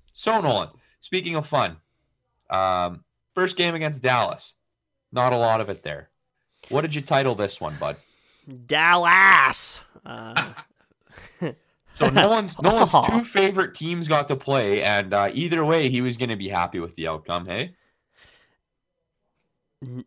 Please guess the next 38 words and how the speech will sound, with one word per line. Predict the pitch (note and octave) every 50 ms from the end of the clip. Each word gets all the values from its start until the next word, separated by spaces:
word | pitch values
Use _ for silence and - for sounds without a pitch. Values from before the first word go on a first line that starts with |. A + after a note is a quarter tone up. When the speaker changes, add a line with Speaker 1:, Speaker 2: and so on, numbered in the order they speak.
| _ -
Speaker 2:
that's | F#3+ A3 - - -
not | D#3 C#3+ C#3+ C#3+ C3+ C3+ -
true, | - - B2+ B2 B2
Miles. | - A3+ - - - - - - - - - -
I, | - D#3 F#3+ G3+ - _ F#2 _ -
I, | - D#3 E3 E3+ F3 E3+ E3 - - -
I, | - D3+ E3 F#3 F#3 F3 D#3 - B2+ - - -
I | B2 E3 E3+
ride | D#3 C3+ B2+ C3 E3+ F#3+ G#3+ A3+ A3+ -
for | - - G#3 F#3+ F3+ E3+ D#3
the | D3+ C#3+
Dallas | B2+ D#3 D3 C#3 C#3+ C#3+ C#3+ -
Stars, | - - D#3 C#3 C3+ C3+ C3 B2 - - -
except | - D#3+ E3 - - - A#3 A3+ - -
for | G#3+
when | F#3 F3 D#3 D3+
they | D3+ C#3+
play | - - D3 C3+
the | B2+ C3
Edmonton | B2+ B2 B2+ A2+ - C#3
Oilers. | C3 B2 A#2+ A#2+ B2 B2 A#2 -
And | C3+ C#3 C#3+
if | C3+ A#2 E3
it, | F#3+ F#3+ - -
if | F3+ D#3+ -
it | G3+ F#3 F3
means | F3+ F3+ F3+ D#3+
an | E3
Oilers | D3 D3+ D3+ D3 D3 D3 C#3+ C3+ C3+
loss, | C#3+ C3+ C3 C3+ C3 - -
I | C3+ C#3 C#3 C#3
am | C#3 C#3 C3+ C3+ C3 - - -
hashtag | - - D3+ D3 C#3+ C3 - - - D3 C3 B2 B2+ B2
sad, | - - D3 B2 A#2 A2+ A2+ G#2+
as | A2 A#2+ A#2+ A#2+
the | B2
kids | - - - B2 B2+ -
say. | - - C3 A#2+ C3 C3